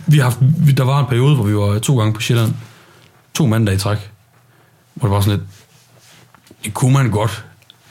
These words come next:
have set på at ændre, fordi at du tager vitterligt en hel arbejdsdag ud. Du skal køre fra Aalborg klokken tolv, og du er hjemme igen klokken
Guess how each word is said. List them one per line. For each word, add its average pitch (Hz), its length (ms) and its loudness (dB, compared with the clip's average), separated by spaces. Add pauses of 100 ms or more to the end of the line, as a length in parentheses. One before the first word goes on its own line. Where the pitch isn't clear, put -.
(180)
have 101 160 -4
set 107 180 -2
på 107 100 -2
at 98 60 -2
ændre, 107 240 0
fordi 104 400 -2
at 101 80 -2 (600)
du 101 80 0
tager 123 220 -2
vitterligt 117 280 2
en 98 60 2
hel 113 120 2
arbejdsdag 98 400 -2
ud. 98 160 -2 (680)
Du 110 80 0
skal 95 240 -4
køre 92 180 0
fra 104 100 -2
Aalborg 123 280 0
klokken 104 240 -4
tolv, 123 220 0 (220)
og 101 120 -2
du 98 240 2
er 98 60 2
hjemme 117 420 2 (800)
igen 101 260 0
klokken 98 440 0